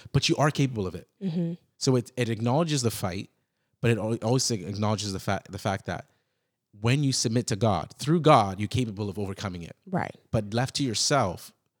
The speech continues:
Speaker 1: you have no chance,
Speaker 2: Right.
Speaker 1: essentially.
Speaker 2: Right.
Speaker 1: So yes, like, I don't know if that answers the
Speaker 2: Yeah,
Speaker 1: question. It
Speaker 2: that,
Speaker 1: goes
Speaker 2: that,
Speaker 1: back
Speaker 2: that,
Speaker 1: to
Speaker 2: that does, that, that makes it clear. I think, um,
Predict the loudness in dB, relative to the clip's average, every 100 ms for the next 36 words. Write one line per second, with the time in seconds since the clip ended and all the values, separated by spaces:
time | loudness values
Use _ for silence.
0 | _ _ _ _ _ -2 0 0 -4 -6
1 | -10 -6 -2 -2 -4 -6 -10 -14 _ _
2 | -10 -8 0 0 2 -2 -4 -6 -8 _
3 | _ -10 -8 -8 -12 _ -10 -6 -6 -6
4 | -6 -6 -8 -8 -4 2 4 4 0 0
5 | -2 2 0 0 -4 0 0 0 0 -4
6 | -2 -2 -4 -4 -8 -4 -4 -2 -2 0
7 | 0 -2 -4 0 4 4 2 0 -6